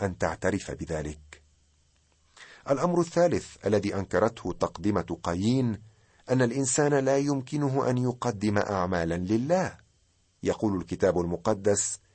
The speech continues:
"لا بأعمال في بر عملناها نحن، بل بمقتضى رحمته خلصنا بغسل الميلاد الثاني وتجديد الروح القدس." الفرق بين قايين وهابيل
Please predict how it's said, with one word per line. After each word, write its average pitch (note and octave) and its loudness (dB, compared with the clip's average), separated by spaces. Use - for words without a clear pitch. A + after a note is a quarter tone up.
"لا C3 4
بأعمال C#3+ 0
في C3+ -6
بر B2+ -2
عملناها A#2 0
نحن، A2 -4
بل F2+ 2
بمقتضى F2+ 0
رحمته A2 -4
خلصنا C3+ 2
بغسل A2+ 0
الميلاد B2+ -2
الثاني A#2 -4
وتجديد F#2 -2
الروح E2+ -4
القدس." D3 -4
الفرق G3 -2
بين F#2+ -2
قايين A2 0
وهابيل F#2 0